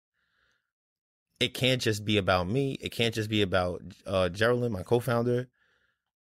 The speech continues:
It has to be about the co-, whole community, the whole network.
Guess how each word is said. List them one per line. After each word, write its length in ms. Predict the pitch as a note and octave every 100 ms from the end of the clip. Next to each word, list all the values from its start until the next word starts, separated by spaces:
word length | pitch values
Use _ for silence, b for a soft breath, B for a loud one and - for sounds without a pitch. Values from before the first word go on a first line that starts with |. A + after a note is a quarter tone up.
| _ _ _ _ _ _ -
It 160 | A#2+ -
has 260 | B2+ B2
to 60 | A2+
be 540 | G#2 A2+ G#2+ G2+ F#2 -
about 460 | F#2 G#2 F#2+ F#2 -
the 160 | G2 F#2
co-, 160 | G#2
whole 340 | F#2+ A#2+ B2 A2+
community, 460 | - G2+ C3 A2
the 100 | F#2+
whole 200 | F#2+ G#2
network. 440 | F#2 G#2 - E2